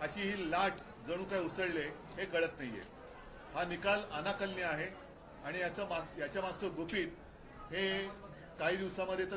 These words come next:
शोधावं लागेल. तूर्त मी महाराष्ट्राच्या जनतेला सांगतोय की आपण निराश होऊ नका, खचून जाऊ नका. काही जण म्हणतात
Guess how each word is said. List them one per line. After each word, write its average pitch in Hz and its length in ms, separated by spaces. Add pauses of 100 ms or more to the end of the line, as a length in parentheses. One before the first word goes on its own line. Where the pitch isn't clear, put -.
(120)
शोधावं 170 300
लागेल. 135 480 (480)
तूर्त 185 240
मी 208 180
महाराष्ट्राच्या 190 540
जनतेला 180 400
सांगतोय 170 380
की 185 320 (200)
आपण 160 300
निराश 170 300
होऊ 180 120
नका, 175 280
खचून 180 400
जाऊ 175 160
नका. 151 360 (960)
काही 175 180
जण 196 140
म्हणतात 180 340